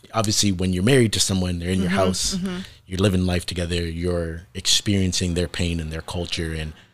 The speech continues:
Speaker 1: obviously this last year has been very tough for Haiti in, in many
Speaker 2: Yeah.
Speaker 1: different ways. So
Speaker 2: Mm-hmm.
Speaker 1: just talk a little bit about that, that change for you.
Speaker 2: Yeah. So my husband is Haitian. He's been in the country since twenty sixteen,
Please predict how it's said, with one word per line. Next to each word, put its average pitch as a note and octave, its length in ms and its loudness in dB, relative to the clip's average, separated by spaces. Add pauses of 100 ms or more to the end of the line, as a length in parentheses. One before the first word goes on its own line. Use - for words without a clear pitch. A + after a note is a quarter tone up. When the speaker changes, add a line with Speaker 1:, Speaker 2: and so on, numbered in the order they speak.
(120)
Speaker 1:
obviously F#2 280 0
this - 120 -4
last F2+ 240 -4
year F2 140 -2
has D#2 100 -6
been D#2+ 360 -6
very F2+ 260 0
tough - 220 -2
for E2 120 -6
Haiti E2 340 -4
in, D#2+ 240 -8
in F#2 120 -2
many E2 140 0
Speaker 2:
Yeah. - 40 -6
Speaker 1:
different D#2+ 240 -6
ways. D#2+ 240 -6
So D#2+ 160 -6
Speaker 2:
Mm-hmm. - 280 -16
Speaker 1:
just - 160 -4
talk G#2 180 2
a - 40 -4
little F2 120 -2
bit D#2+ 120 -4
about E2+ 240 -6
that, D#2+ 240 -6
that F2 120 -8
change E2 360 -4
for - 100 -12
you. D#2+ 120 -12 (260)
Speaker 2:
Yeah. G3+ 280 -8 (340)
So G3 500 -2
my F#3+ 240 -2
husband F#3+ 460 -4
is G3+ 160 -4
Haitian. G3+ 400 -4
He's F#3 480 -6
been F3+ 500 -8
in F#3 120 -8
the F3+ 80 -10
country F3+ 680 -6 (1700)
since G3+ 320 -4
twenty F#3+ 340 -4
sixteen, G3 920 -4